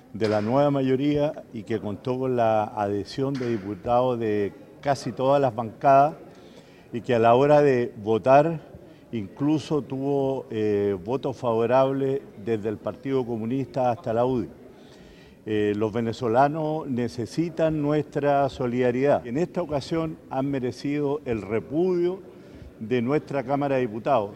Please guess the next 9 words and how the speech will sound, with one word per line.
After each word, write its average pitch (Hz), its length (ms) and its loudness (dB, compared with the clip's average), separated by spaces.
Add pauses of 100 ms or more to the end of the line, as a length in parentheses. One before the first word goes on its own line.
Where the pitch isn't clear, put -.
Nosotros 123 400 -6
nos 123 140 -6
sentimos 131 560 -4
muy 175 320 -4
satisfechos 143 720 -8 (640)
que 117 160 0
día 170 320 2
a 160 80 4
día 180 420 -2